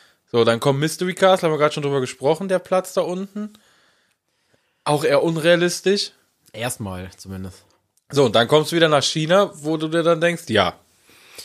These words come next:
Speaker 2: Das ein-, ja, also China hat mir halt, das Einzige, was ich mir halt auch noch vorstellen könnte, ist, dass du das komplette Silverado Theater wegnimmst. Hinterm, hinter Colorado. Weil das ist,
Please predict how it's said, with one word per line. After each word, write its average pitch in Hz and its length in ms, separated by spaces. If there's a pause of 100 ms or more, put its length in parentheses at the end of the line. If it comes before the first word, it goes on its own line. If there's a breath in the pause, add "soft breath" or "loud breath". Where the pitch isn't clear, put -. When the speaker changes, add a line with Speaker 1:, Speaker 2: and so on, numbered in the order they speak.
(340 loud breath)
Speaker 2:
Das - 140
ein-, 143 160
ja, 143 100
also 135 140
China 175 300
hat 180 100
mir 180 220
halt, 180 260
das 185 180
Einzige, 165 280
was 170 120
ich 170 40
mir 170 80
halt 160 100
auch 147 60
noch 160 140
vorstellen 170 380
könnte, 175 260
ist, 175 140
dass 151 180
du 165 220
das 139 220
komplette 165 600
Silverado 143 580
Theater 104 500
wegnimmst. 92 580 (320)
Hinterm, 110 640 (140)
hinter 110 220
Colorado. - 560 (1080)
Weil 113 100
das 170 260
ist, 220 240